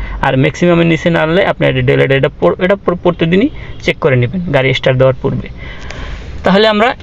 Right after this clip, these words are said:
এগুলো অবশ্যই গাড়ি start দেওয়ার পূর্বে, এটা cylinder, এ, তেলের, brake অয়েলের,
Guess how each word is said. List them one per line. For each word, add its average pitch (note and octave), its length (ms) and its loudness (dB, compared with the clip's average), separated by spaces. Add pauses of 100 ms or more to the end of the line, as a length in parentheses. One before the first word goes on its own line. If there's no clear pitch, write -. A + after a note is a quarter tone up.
(140)
এগুলো A3 280 2
অবশ্যই G#3+ 560 2 (280)
গাড়ি F3 280 2
start F3 260 0
দেওয়ার F3+ 180 4
পূর্বে, F3+ 300 2
এটা E3+ 220 0
cylinder, D3 440 0 (460)
এ, D3 280 0 (220)
তেলের, D3+ 300 2 (960)
brake C#3+ 300 2
অয়েলের, C3+ 280 4